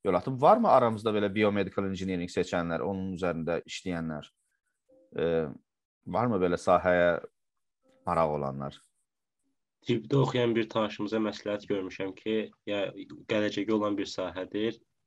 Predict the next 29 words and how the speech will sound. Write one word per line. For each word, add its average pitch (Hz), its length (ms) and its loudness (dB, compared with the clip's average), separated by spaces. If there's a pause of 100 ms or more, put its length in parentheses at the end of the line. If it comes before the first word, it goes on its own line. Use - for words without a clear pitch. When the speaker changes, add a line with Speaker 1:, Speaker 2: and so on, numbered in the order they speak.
(100)
Speaker 2:
düz 107 180 4
kodlaşdırma 101 640 -4
ilə 98 120 -4
bağlıdır. 90 320 -2
Azərbaycanda 101 640 0
zəifdir, 107 580 -2
amma 110 160 2
İngiltərədə, 104 600 0
Amerikada, 104 560 0 (180)
Çində 110 460 2
oxumaq 110 500 0
olar. 101 240 -2 (600)
Speaker 1:
Bəli, 90 300 4
bəli. 76 300 -2 (240)
Çox - 240 -2
doğrudur. 76 400 -4 (100)
Çox 92 240 -4
doğrudur. 65 380 -6
Oxumaq 87 320 -4
olar, 80 180 -2
bəli. 71 280 -6 (600)
E, 85 100 2 (1080)
doxsanıncı 110 640 2
illərdə 110 320 4
bizim, 104 320 -4
e, 92 280 0
işte 95 320 -2
bu, 95 120 0 (100)
e, 82 120 -4